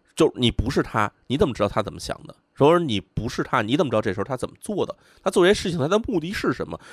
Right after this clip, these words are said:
然后这些东西要进行分析的话，其实就需要你有一个更全面的或更全局的东西。你需要先去知道他这个事情一个前前后后的一个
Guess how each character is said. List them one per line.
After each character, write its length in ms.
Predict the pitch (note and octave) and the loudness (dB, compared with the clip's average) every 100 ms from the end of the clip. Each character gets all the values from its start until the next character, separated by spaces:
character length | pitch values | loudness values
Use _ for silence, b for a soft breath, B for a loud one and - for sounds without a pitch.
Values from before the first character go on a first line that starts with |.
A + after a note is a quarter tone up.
| B - | B -2
然 100 | A#3 | 2
后 0 | |
这 120 | G3+ | 4
些 80 | G3 | 4
东 180 | G3 | 4
西 60 | F#3 | 4
要 100 | B2+ | 2
进 160 | B2+ A#2 | 4 2
行 100 | C3+ | 2
分 280 | - F3+ | 2 2
析 100 | E3 | 2
的 80 | A2+ | 0
话， 160 | G#2 F#2 | 0 -2
其 160 | - | 0
实 80 | A2+ | 0
就 100 | A#2 | 0
需 200 | G#2 - | -2 0
要 100 | A2+ | 0
你 140 | F#2 E2+ | 0 -4
有 120 | E2+ | -4
一 60 | |
个 100 | G2 | -4
更 200 | G2+ G#2 F#2 | -6 -8 -8
全 420 | - - F#2+ F2 | -8 -4 -2 -2
面 220 | A2 G2 | 0 -2
的 80 | F2 | -2
或 100 | G2 | -6
更 160 | G2+ | -6
全 260 | F#2+ - G2 | -6 -4 -4
局 120 | G2 | -4
的 80 | F#2 | -6
东 220 | F2+ F#2+ | -4 -6
西。 180 | F2+ F2 B B B - | -6 -8 B B B -6
你 120 | G2 | -4
需 220 | - C#3 | 0 4
要 200 | C3+ G#2+ | 4 4
先 240 | - C3 | 2 -2
去 220 | C3 - G#2+ | -2 -4 -2
知 160 | C3 | 2
道 80 | A2+ | 2
他 160 | - B2+ | 2 -2
这 100 | A2+ | -2
个 60 | |
事 180 | - - | -2 -4
情 140 | A2 - B B B _ | -4 -6 B B B _
一 140 | - B2 | -4 4
个 180 | C3+ - _ - | 4 4 _ 0
前 160 | C3+ | 4
前 120 | E3+ | 4
后 140 | F3+ F3+ | 4 2
后 320 | D3+ D#3+ G#2 | 4 4 4
的 240 | G#2+ G2 | 4 4
一 100 | G2 | 4
个 240 | A2+ A2+ | 4 4